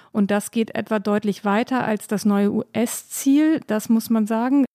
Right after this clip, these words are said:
Die neue Zusage aus Washington entspricht im Vergleich zum selben Ausgangsjahr, also neunzehnhundertneunzig,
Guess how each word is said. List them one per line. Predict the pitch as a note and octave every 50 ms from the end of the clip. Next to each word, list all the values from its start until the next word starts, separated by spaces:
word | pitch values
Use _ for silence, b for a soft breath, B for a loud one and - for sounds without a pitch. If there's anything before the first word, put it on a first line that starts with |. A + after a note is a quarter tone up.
| _
Die | - A3
neue | G#3 G#3+ A#3 B3 B3+
Zusage | - - C4 B3+ B3 B3 A#3 A3+ A3
aus | G#3 G3+
Washington | G#3+ A3 A#3+ - C4 B3 - -
entspricht | G#3+ G#3 G3 - - _ A#3 A3 A#3+ C4+ - - -
im | A3+ A3 G3+
Vergleich | - G#3 F#3+ F#3+ G3+ F#3+ G3 G#3+ A#3 B3 -
zum | - - A3 G3+
selben | F#3+ G3+ G#3 A3 A3+ A3+
Ausgangsjahr, | - - G#3+ A#3+ - - - A#3+ G3+ G3 F#3 - G3+ F#3+ F#3+ G#3 -
also | - G3 G3
neunzehnhundertneunzig, | G3 F#3+ F#3+ F#3+ - - - G3+ F#3+ F#3+ G#3 B3 A#3+ - - C4 C4 B3+ -